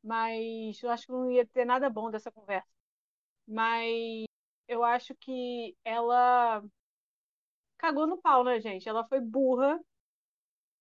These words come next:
e ela não, brincou demais com os a-, os aliados dela.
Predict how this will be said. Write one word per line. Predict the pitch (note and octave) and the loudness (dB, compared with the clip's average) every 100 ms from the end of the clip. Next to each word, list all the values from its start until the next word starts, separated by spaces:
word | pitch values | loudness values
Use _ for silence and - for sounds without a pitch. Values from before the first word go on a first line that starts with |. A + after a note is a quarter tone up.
| _ _ - | _ _ -8
e | B3+ B3+ B3+ | -4 -2 4
ela | B3+ B3+ C4 C4+ C4 - _ _ _ _ _ _ | 4 6 6 4 2 -2 _ _ _ _ _ _
não, | B3 B3+ C#4 C#4 - | -4 0 2 2 -4
brincou | A3+ C4 D4+ D4+ E4+ E4 | -4 0 2 2 4 4
demais | D4 D#4+ C#4+ C#4+ - | 4 4 4 2 -2
com | - | -2
os | C4+ C4 | 0 4
a-, | C4+ - | 4 4
os | B3+ B3 | 2 4
aliados | B3+ B3+ B3 A#3 A#3+ | 4 4 4 2 -2
dela. | G#3 G3+ F#3 G3 | -2 0 -2 -6